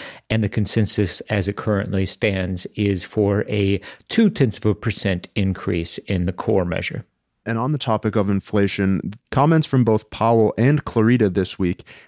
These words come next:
Speaker 2: emphasize something that is especially relevant at this point in the recovery, and that is that the Fed needs to see, and I'm quoting here, "actual progress towards its goals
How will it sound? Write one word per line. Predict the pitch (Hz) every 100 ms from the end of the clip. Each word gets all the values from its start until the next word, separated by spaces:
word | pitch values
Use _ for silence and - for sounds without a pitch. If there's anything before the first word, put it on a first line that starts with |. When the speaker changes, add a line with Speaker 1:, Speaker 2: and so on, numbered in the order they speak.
| _
Speaker 2:
emphasize | 139 156 156 131 110
something | - 110 110 104
that | 98
is | 101 -
especially | 95 - 147 151 147 131
relevant | 101 95 98 98 98
at | 101 -
this | 98
point | - - 98
in | - 90
the |
recovery, | 87 - 123 101 69 67 - -
and | 110
that | 117 131
is | 127
that | 123 113
the | 104
Fed | - 120 127 131
needs | 120 107 -
to | 104
see, | - 107 101
and | 101
I'm | 98 98
quoting | - 135 113
here, | 90 90 85 - - _ -
"actual | 127 - - 117 113
progress | - 117 104 92 92 90 -
towards | - 113 101
its | 101 -
goals | - 104 110 143 180